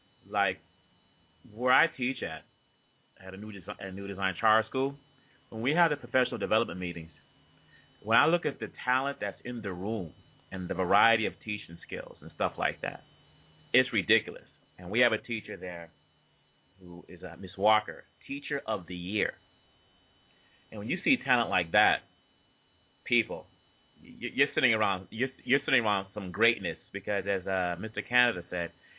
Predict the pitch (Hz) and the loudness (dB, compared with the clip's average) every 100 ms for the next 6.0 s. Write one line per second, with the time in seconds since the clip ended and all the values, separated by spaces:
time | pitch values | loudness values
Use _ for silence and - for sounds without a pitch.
0 | _ _ - 104 98 104 104 101 120 127 | _ _ 0 0 0 -4 -6 -4 0 4
1 | 127 135 135 - - _ - 90 104 120 | 4 4 0 -10 -20 _ -12 2 4 4
2 | 127 123 104 - 120 - 98 90 - 101 | 0 0 0 0 -2 2 2 2 4 2
3 | 113 - 127 95 104 90 95 107 92 101 | 2 -2 -4 -2 -2 -2 -4 -6 -6 -8
4 | 101 92 101 87 78 92 95 90 78 - | -8 -10 -8 -6 0 0 2 -2 -4 -8
5 | _ _ _ _ _ _ 95 101 90 87 | _ _ _ _ _ _ 2 4 4 2